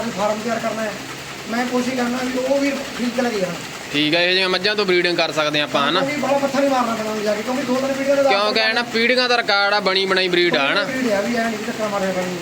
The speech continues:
Speaker 2: ਠੀਕ ਆ, ਵੀ ਸੀਮਨ ਬਸ ਇਹਦੇ ਚੰਗਾ ਲੱਗ ਜੇ।
Speaker 1: ਚੰਗਾ ਸੀਮਨ ਲੱਗ ਜੇ।
Speaker 2: ਜਿਵੇਂ ਹੁਣ ਆਪਾਂ ਤਿਆਰ ਕਰੀਆਂ ਇਹਦੀਆਂ ਝੋਟੀਆਂ, ਹਨਾ?
Speaker 1: ਮੇਰੇ
Speaker 2: ਉਹ
Speaker 1: ਜਿਹੜੀ
Speaker 2: ਕਿਹੜੀ, ਕਿਹੜੀ ਆ ਇਹਦੀ?
Speaker 1: ਇਹਦੀ ਝੋਟੀ ਆ, ਉਹਦੀ ਆ ਆਪਣੀ, ਆ, ਇਸ ਨੰਬਰ ਵਾਲੀ ਆ ਗਈ ਆ, ਉਹਦੀ।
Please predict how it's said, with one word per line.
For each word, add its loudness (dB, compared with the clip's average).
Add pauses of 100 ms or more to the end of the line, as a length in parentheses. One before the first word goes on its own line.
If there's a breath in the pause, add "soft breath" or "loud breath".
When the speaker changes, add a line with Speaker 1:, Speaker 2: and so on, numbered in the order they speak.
Speaker 2:
ਠੀਕ 2
ਆ, 2
ਵੀ 0
ਸੀਮਨ 2
ਬਸ 2
ਇਹਦੇ 2
ਚੰਗਾ 2
ਲੱਗ 2
ਜੇ। 0 (120)
Speaker 1:
ਚੰਗਾ -2
ਸੀਮਨ -4
ਲੱਗ -2
ਜੇ। -10
Speaker 2:
ਜਿਵੇਂ 2
ਹੁਣ 2
ਆਪਾਂ 0
ਤਿਆਰ 0
ਕਰੀਆਂ 0
ਇਹਦੀਆਂ 0
ਝੋਟੀਆਂ, 2
ਹਨਾ? 0
Speaker 1:
ਮੇਰੇ 2
Speaker 2:
ਉਹ 2
Speaker 1:
ਜਿਹੜੀ -2
Speaker 2:
ਕਿਹੜੀ, 4
ਕਿਹੜੀ 2
ਆ 4
ਇਹਦੀ? 0 (520)
Speaker 1:
ਇਹਦੀ -4
ਝੋਟੀ 0
ਆ, 2
ਉਹਦੀ 0
ਆ 4
ਆਪਣੀ, -2
ਆ, 4
ਇਸ 0
ਨੰਬਰ -2
ਵਾਲੀ 0
ਆ 0
ਗਈ 0
ਆ, 0
ਉਹਦੀ। -2